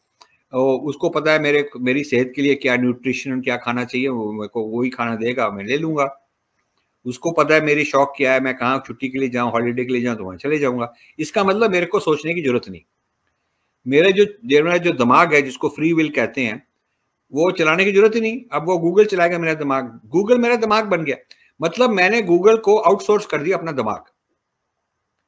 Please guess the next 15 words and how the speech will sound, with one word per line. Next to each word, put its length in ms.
इसको 280
हम 160
अपनी 320
ये 260
जो 280
Artificial 480
Intelligence 500
and 100
the 100
Future 280
of 80
Power 180
book 280
है 60
ना, 200